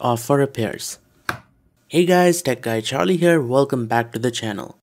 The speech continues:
So let me explain how maintenance mode works in a little bit more detail. Let's start.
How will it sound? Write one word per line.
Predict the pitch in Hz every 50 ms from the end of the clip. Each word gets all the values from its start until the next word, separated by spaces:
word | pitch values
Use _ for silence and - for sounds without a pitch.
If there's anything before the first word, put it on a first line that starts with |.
| _ -
So | - - 131
let | 135 160 175 -
me | 226 220
explain | 190 185 - - - 151 151 151 139
how | 113 120 127 135 139
maintenance | 135 135 131 127 120 127 123 127 123 120 113 - 113
mode | 113 113 110 104 107
works | 110 131 151 160 160 - - -
in | - 143 151
a | 156
little | 160 175 196 196
bit | 175 165 147 139 - -
more | 127 123 120
detail. | 113 113 107 104 - - 101 - - - _ _ _ _ _ _ _ _
Let's | 127 147 175 175 -
start. | - - 110 101 - - -